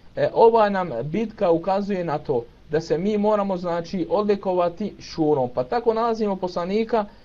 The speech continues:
Muhameda sallallahu alejhi ve sellem da se dogovara u toku, e, bitke na Bedru sa svojim drugovima.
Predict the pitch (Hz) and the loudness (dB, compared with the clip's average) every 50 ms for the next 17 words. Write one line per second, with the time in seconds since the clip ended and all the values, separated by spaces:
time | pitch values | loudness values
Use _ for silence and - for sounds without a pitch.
0 | - - - - - 147 156 202 214 226 220 208 190 165 165 165 - 185 180 180 | -20 -20 -16 -8 -6 -4 -2 -2 0 0 0 0 0 0 -2 0 -2 -2 0 2
1 | 175 170 175 190 196 190 185 170 151 143 165 165 165 180 190 185 180 156 156 156 | 0 2 4 4 4 4 4 4 2 4 2 2 2 2 0 0 2 0 0 0
2 | - - 220 220 220 240 233 226 226 - - - - - - - - - - - | 2 0 0 2 2 2 0 0 -4 -8 -12 -20 -20 -20 -20 -20 -20 -20 -20 -20
3 | - - - - - - - - - - - - - - - - - - - - | -20 -20 -20 -20 -20 -20 -20 -20 -20 -20 -20 -20 -20 -20 -20 -20 -20 -20 -16 -6
4 | 143 156 175 240 247 - - 240 214 190 208 190 196 196 196 202 233 247 247 233 | 0 2 2 2 2 4 4 4 6 6 4 2 4 2 4 4 4 4 6 4
5 | 214 185 185 180 170 - 226 220 220 - - 190 175 151 120 139 147 147 147 135 | 4 4 4 2 4 6 4 4 4 2 -2 0 0 2 2 4 4 4 4 2
6 | 120 117 147 147 165 220 233 208 - - - 170 160 151 147 147 160 196 226 233 | 0 0 -4 -4 -4 -4 -4 -4 -6 -4 0 0 0 0 0 -2 0 2 0 2
7 | 214 208 202 - 202 185 185 - 214 208 208 196 165 180 165 143 135 127 120 113 | 0 -2 -4 -2 -4 -4 -4 0 0 0 0 2 2 2 2 4 4 2 2 2
8 | 117 | -8